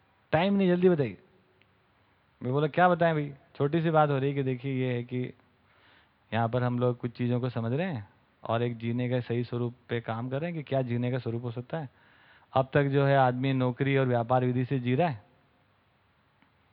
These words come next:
तो वैसा जीना और वैसे जीने के स्वरूप में हम एजुकेशन पे काम कर रहे हैं, हमारे बच्चों का एजुकेशन है।"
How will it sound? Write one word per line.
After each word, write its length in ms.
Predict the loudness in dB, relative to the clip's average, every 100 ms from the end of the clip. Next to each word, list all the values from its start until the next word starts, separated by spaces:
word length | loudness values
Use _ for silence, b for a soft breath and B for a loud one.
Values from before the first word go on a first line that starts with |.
| _ _ _ _ _ _ -2
तो 520 | -2 -2 -8 -14 -12
वैसा 320 | -4 -2 0 0
जीना 340 | 2 4 6
और 260 | 6 4 4
वैसे 260 | 4 2 0
जीने 260 | 0 0
के 80 | 0
स्वरूप 260 | 0 -2 -2
में 100 | -2
हम 120 | -2
एजुकेशन 520 | -2 -2 -4 -6 -6
पे 100 | -4
काम 240 | -4 -4 -4
कर 100 | -6
रहे 80 | -4
हैं, 60 |
हमारे 200 | -4 -4
बच्चों 300 | -6 -8 -8
का 60 | -6
एजुकेशन 400 | -8 -8 -10 -8
है।" 160 | -12